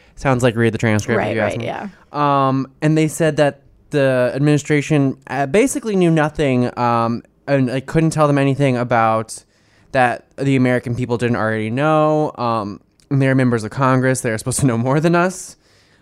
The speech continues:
Speaker 1: Uh, they were apparently evasive, and one lawmaker said they gave a window in which there might be an imminent attack that was so large it could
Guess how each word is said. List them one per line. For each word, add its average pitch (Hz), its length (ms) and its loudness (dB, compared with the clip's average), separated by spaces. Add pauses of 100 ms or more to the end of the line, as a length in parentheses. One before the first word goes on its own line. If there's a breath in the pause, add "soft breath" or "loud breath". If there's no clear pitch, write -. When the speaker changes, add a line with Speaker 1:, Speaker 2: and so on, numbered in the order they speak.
(120)
Speaker 1:
Uh, 123 440 0 (680 soft breath)
they 143 220 2
were 139 260 0
apparently 131 480 0
evasive, 175 880 0
and 139 180 2
one 139 180 2
lawmaker 139 500 0
said 135 200 -4
they 131 120 -2
gave 127 180 -4
a 123 60 -2
window 131 560 0
in 123 160 -2
which 123 180 -4
there 123 140 -2
might 120 200 -2
be 120 280 -4
an 120 100 -4
imminent 156 540 0
attack 123 540 -4
that 107 120 -4
was 110 140 -6
so 160 340 0
large 143 580 2
it - 140 -6
could 131 200 -6